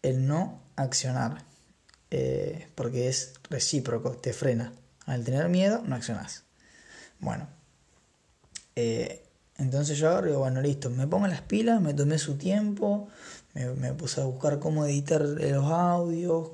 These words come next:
cómo es toda la onda del podcast, que esto, que lo otro. Y,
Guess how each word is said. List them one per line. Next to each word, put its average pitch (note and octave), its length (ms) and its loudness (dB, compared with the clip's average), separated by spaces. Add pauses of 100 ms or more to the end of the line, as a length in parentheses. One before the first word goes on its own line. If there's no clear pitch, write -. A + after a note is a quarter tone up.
cómo D#3 240 2
es D3+ 120 -4
toda D#3 260 4
la C#3+ 120 2
onda D#3 280 2
del C3+ 180 0
podcast, D#3 800 0
que - 120 -10
esto, C#3+ 180 -4
que D3+ 100 -2
lo F3+ 120 2
otro. F#3 340 0 (1200)
Y, A#3 400 2